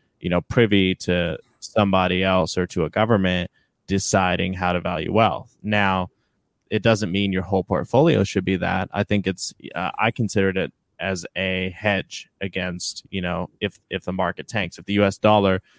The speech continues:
stops being the global reserve currency, having a little Bitcoin is gonna suit me well versus having all of my currency in dollars. Because you look at countries like Zimbabwe,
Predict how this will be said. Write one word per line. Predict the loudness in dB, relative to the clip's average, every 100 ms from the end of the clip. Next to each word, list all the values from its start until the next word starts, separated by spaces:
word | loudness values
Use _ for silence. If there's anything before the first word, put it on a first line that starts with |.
| _
stops | -2 -2 0
being | 0 0
the | 0
global | 0 0 0
reserve | 0 0 0 0
currency, | -2 -2 -2 -4 -4 -6 _ _
having | 0 4 2 4
a |
little | 2 2
Bitcoin | -2 -4 -4 -4
is | -4 -6
gonna | -6
suit | -6 -2 -2
me | -2 0
well | 4 4 4 0 -4 _ _ 2
versus | 2 2 -2
having | 0 2 2
all | 2
of | 2
my | -2 -4
currency | -2 -4 -6 -4
in |
dollars. | -2 0 0 0
Because | -4 -6 -4
you | 0
look | -2 -2
at |
countries | -4 -4 -2 -2
like | -2 -2
Zimbabwe, | 0 2 2 2 0 0